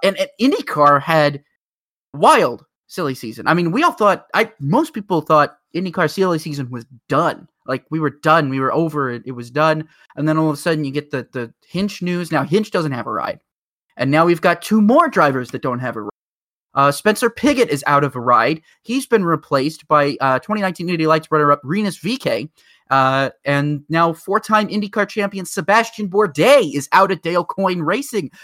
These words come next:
A new need for funding is said to have led to Coyne's decision to start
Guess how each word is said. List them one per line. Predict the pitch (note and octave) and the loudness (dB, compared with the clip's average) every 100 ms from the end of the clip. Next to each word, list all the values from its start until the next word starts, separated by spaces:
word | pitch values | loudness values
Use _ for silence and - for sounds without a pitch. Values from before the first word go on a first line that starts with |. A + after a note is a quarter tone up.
| - | -8
A | D#3 | -2
new | D#3 G#3 | 0 0
need | G#3+ G3+ G3+ | 0 -2 -2
for | - | -4
funding | D3 F3 G#3+ G3+ D#3+ | -2 2 2 0 -2
is | C#3+ | -4
said | F3+ F3 | -4 -4
to | E3+ | -4
have | D3+ | -2
led | E3+ | -4
to | D#3+ | -4
Coyne's | - F#3 E3+ | -8 -8 -8
decision | C#3 F#3 F3 | -8 -6 -6
to | C#3 | -8
start | - F#3 - | 0 0 0